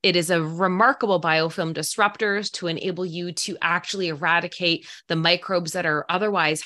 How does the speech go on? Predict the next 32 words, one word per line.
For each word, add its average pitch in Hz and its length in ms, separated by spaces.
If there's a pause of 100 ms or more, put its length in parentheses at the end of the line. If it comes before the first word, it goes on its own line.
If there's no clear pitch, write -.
(140)
hiding 190 360
and 165 80
evading 170 380
your 151 140
immune 180 260
system, 180 480 (360)
and 185 220
would 185 160
also 190 280
be 202 160
able 180 160
to 185 160
evade 165 480
the - 100
effects 165 360
of 175 80
antibiotics, 160 880
including 202 580
natural 160 320
herbal 208 300
antibiotic 180 760 (100)
properties 175 520
like 147 160
berberine, 160 440
et - 120
cetera. 180 460 (380)
So - 260
it 185 180
does 190 260
enable 170 400
those 185 380
particular, 175 720